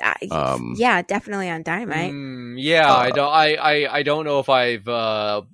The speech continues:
Speaker 3: seen them on one of the YouTube shows.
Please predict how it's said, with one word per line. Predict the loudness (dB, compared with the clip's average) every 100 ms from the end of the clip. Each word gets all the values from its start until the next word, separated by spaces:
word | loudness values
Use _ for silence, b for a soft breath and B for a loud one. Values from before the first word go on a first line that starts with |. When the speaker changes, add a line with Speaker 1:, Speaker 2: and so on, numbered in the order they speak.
| -16 -10
Speaker 3:
seen | -8 -6 -8 -8
them | -8 -4
on | -4 -4 -4
one | -4
of | -4 -2
the | -2
YouTube | 0 -4 -6 -6 -6
shows. | -8 -2 0 0 -2 -4